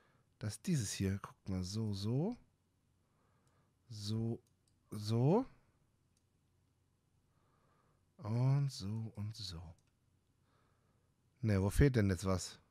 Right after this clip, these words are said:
Hab ich hier die Linie nicht schön gemacht, oder was? Ich könnte schwören, dass das das Bild ist. Schauen wir mal schnell rein. In das Buch. Da ist doch, wie,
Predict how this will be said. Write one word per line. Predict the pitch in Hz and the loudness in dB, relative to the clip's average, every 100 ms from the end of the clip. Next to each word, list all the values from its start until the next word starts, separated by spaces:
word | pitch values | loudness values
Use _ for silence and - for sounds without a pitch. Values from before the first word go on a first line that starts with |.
| _ _ _ _ _ _ _ _ _ _ _ _ _ _ _ _ _ - | _ _ _ _ _ _ _ _ _ _ _ _ _ _ _ _ _ -8
Hab | 104 | 0
ich | |
hier | 113 127 | 4 6
die | |
Linie | 113 120 139 151 | 8 8 10 8
nicht | 156 | 6
schön | - 165 | 4 4
gemacht, | 165 185 - | 4 2 2
oder | 101 | 2
was? | 95 - - _ _ _ _ _ _ _ _ _ _ _ - - - - | 0 -4 -18 _ _ _ _ _ _ _ _ _ _ _ -20 -20 -20 -20
Ich | _ | _
könnte | - 139 | 8 10
schwören, | 117 127 | 10 10
dass | 180 | 6
das | 262 | 4
das | 226 185 | 4 4
Bild | - 117 85 | 4 4 4
ist. | 85 82 - - _ _ _ _ _ _ - _ - - - | -2 -6 -8 -14 _ _ _ _ _ _ -20 _ -20 -20 -8
Schauen | - 104 | -4 0
wir | |
mal | 90 | 0
schnell | - 85 | 0 0
rein. | 85 90 120 226 - _ _ _ _ _ _ _ _ _ _ _ - - - _ _ - | 0 2 2 0 -4 _ _ _ _ _ _ _ _ _ _ _ -20 -20 -20 _ _ -10
In | 98 | -6
das | 87 - | -6 -6
Buch. | 95 104 - - - - _ _ _ _ - - - - - - - - - - _ _ _ _ _ - | -2 -2 -2 -8 -16 -20 _ _ _ _ -14 -12 -12 -16 -18 -18 -20 -20 -20 -20 _ _ _ _ _ -2
Da | - 98 | 0 2
ist | - | 0
doch, | 131 113 | 0 2
wie, | 123 - 123 | 0 -2 -6